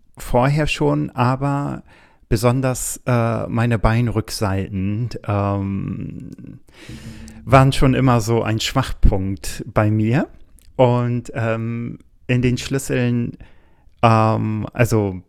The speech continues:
unter anderem liegt man da auf dem Rücken und streckt, äh, ein Bein aus und, äh, quasi wickelt so ein, äh, Yogagurt um den Fuß,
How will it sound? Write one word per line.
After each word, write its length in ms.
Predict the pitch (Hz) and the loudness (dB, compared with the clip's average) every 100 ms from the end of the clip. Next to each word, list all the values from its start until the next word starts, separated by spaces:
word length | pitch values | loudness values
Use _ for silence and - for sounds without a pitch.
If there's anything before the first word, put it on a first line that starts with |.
| - | -10
unter 340 | - 135 127 | -2 0 2
anderem 320 | 117 120 113 | 2 2 2
liegt 160 | 113 - | 0 0
man 140 | 110 | 0
da 100 | 107 | 0
auf 160 | 104 - | -2 0
dem 160 | 113 104 | 0 2
Rücken 460 | 113 113 110 107 | 2 2 -2 -2
und 240 | - 107 - | -4 -4 -4
streckt, 560 | - 113 - - 127 117 | -2 -2 -4 -10 -6 -2
äh, 40 | |
ein 480 | 107 101 107 110 95 | 0 0 0 0 -2
Bein 360 | 98 107 110 | -2 -2 -2
aus 460 | 101 104 110 135 - | -2 0 0 -2 -2
und, 380 | 107 101 98 - | -2 -2 -4 -4
äh, 400 | 110 98 101 98 | -4 -2 -4 -8
quasi 460 | - 107 98 104 95 | -6 -6 -4 -6 -8
wickelt 340 | 117 110 104 | -8 -10 -8
so 120 | 107 | -8
ein, 320 | 101 95 98 - | -6 -8 -10 -10
äh, 300 | 101 95 104 | -8 -8 -6
Yogagurt 760 | 104 120 - 107 - 113 - | -4 -4 -2 -4 -2 -2 0
um 140 | 113 | -2
den 200 | 104 101 | -2 -2
Fuß, 540 | 98 - 143 185 - | -4 -4 -2 -2 -4